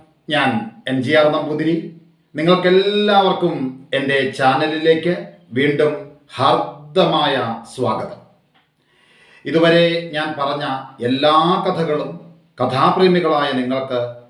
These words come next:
ഒരുപാട് ഒരുപാട് ഇഷ്ടമായി എന്ന വിശ്വാസത്തോടെ ഞാൻ കഴിഞ്ഞ ദിവസം പറഞ്ഞു നിർത്തിയ ചരിത്രപുരുഷനും മഹാമാന്ത്രികനുമായ തേവലശ്ശേരി നമ്പിയുടെ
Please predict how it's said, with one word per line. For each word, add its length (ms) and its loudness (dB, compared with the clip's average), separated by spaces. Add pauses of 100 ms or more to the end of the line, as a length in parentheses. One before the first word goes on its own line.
(200)
ഒരുപാട് 720 4
ഒരുപാട് 760 -6
ഇഷ്ടമായി 460 0
എന്ന 500 0 (140)
വിശ്വാസത്തോടെ 760 0 (520)
ഞാൻ 480 0 (280)
കഴിഞ്ഞ 320 4
ദിവസം 520 -2 (160)
പറഞ്ഞു 240 -4
നിർത്തിയ 600 -6 (540)
ചരിത്രപുരുഷനും 1300 0 (280)
മഹാമാന്ത്രികനുമായ 1400 2 (480)
തേവലശ്ശേരി 1000 4
നമ്പിയുടെ 880 -2